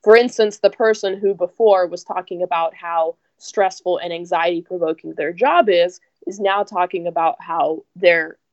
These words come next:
extra mad at their job because they still have to go to work and put themselves in danger of, um, contracting covid nineteen. Or, um, the person who was fighting with their partner before is now fighting with their partner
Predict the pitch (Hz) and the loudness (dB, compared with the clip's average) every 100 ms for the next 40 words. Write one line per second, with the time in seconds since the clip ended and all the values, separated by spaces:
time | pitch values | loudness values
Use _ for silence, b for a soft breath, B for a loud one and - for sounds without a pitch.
0 | _ _ - 359 - 302 233 196 190 185 | _ _ 2 2 2 -2 -2 -2 -2 -4
1 | 190 196 170 170 185 196 180 180 - 196 | -6 -4 -4 -6 -12 -10 -8 -6 -4 -4
2 | 170 - 190 180 175 190 175 - - 180 | -4 -6 -4 -2 0 0 0 -6 -16 -10
3 | 190 180 170 170 170 165 160 160 165 165 | -6 -6 -4 -4 -4 -4 -4 -6 -4 -4
4 | 120 - - - - 85 90 - - - | -4 -2 -4 -6 -8 -6 -6 -8 -10 -2
5 | 160 - 175 - - 165 190 180 - 226 | -2 -2 -8 -8 -8 -8 -8 -10 -12 -2
6 | 339 180 - _ _ _ _ _ 339 339 | -2 -2 -8 _ _ _ _ _ 6 8
7 | 220 226 254 202 185 196 196 - 214 208 | 8 6 4 0 -2 -2 -10 -8 -10 -8
8 | 208 208 185 - 196 196 185 175 170 175 | -6 -4 -4 0 0 0 -2 -4 -6 -6
9 | 185 175 175 180 - 440 285 196 220 _ | -6 -6 -8 -12 0 2 6 4 2 _
10 | _ 226 220 202 208 208 196 202 190 196 | _ -8 -2 -2 0 0 0 -2 -6 -6
11 | 185 - 185 175 180 | -6 -4 -4 -4 -8